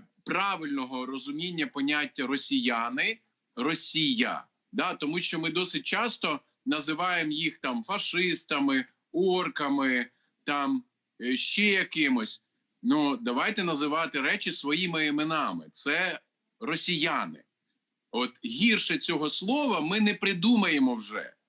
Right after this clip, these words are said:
Тому не треба шукати якісь, е, ну, слова, які б могли б їх зобразити.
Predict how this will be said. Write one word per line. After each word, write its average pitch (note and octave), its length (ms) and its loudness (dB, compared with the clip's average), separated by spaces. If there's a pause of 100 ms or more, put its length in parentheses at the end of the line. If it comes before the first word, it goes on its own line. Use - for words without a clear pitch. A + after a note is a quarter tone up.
(300)
Тому F#3+ 200 2
не G3+ 140 2
треба G3 480 -2 (760)
шукати E3+ 640 -2
якісь, D3+ 600 -4 (580)
е, B2 540 -2 (260)
ну, D3+ 240 -4
слова, D#3 500 0
які D3 320 -2
б C#3 80 -8
могли C#3 360 -2
б E4+ 80 -4 (420)
їх C3+ 280 0
зобразити. B2+ 840 -2